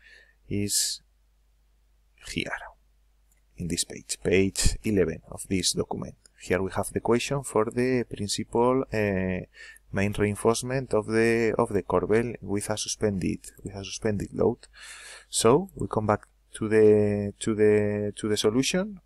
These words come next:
of this example, and we, we calculate this mechanical capacity. There is no horizontal, uh, horizontal component of the force, so this is zero, and then finally this,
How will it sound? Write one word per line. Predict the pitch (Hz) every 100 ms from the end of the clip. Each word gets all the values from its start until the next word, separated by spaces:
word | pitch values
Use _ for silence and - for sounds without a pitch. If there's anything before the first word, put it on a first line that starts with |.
| -
of | 107
this | 110 -
example, | - - 143 165 185 196 - - - - -
and | 110 113 120 123 127 127 123 120 _ _ _ _ _ _ _ -
we, | 107 92 90 87 - - _ _ _ _ -
we | 104
calculate | - 110 - 92 95 - - -
this | - 104 -
mechanical | 92 92 90 90
capacity. | 82 98 - 117 131 135 107
There | 110 123
is | 135
no | 135 131 127
horizontal, | 123 127 117 - 123 123 117 117 113 113 110 -
uh, | 117 110 110 107 107 104 101
horizontal | 107 101 113 110 107
component | 123 120 117 113
of | 110 101
the |
force, | 98 120 131
so | - 107 95
this | 104 - 110
is | -
zero, | 135 143 160 196 - - - _
and | - 104 101
then | 104 123 131 _ _ _ -
finally | - 82 90 95 131 139 _ _ _ _ -
this, | - 90 87 -